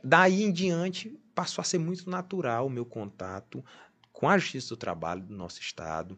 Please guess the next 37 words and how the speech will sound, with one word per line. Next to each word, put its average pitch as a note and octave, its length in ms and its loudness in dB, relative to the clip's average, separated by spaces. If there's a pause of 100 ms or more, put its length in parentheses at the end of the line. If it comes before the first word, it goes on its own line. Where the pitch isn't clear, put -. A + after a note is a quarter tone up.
(340)
Era B2+ 240 -2
diariamente A2 1160 0
ida A#2 220 0
ao G2+ 60 -2
tribunal. G2+ 520 -4
Eu, C3 180 4
pra - 380 -18
você - 140 -4
ter C3+ 120 2
uma C3 60 4
ideia, A#2+ 400 2 (600)
eu A2 120 -4
tinha, B2+ 560 -2
é, A2 140 -4
dias A2 440 -2
que, A2 340 -6 (200)
o A2+ 60 -12
estagiário, D3 520 4
ele, E3 240 -2
eu C#3 100 0
go-, B2+ 200 -2
costumo - 300 -6
dizer B2 180 -4
que C3 80 0
ele B2 120 0
tem, B2 380 -2 (500)
e, A#2+ 240 0
e C3+ 120 4
ele D3 120 4
deve, A#2 460 4 (340)
ele A#2 260 0
deve, G#2 500 0
é, F#2+ 380 -2
roer, C#3 460 -2
roer C#3+ 300 4
o F3 300 2
osso - 280 -8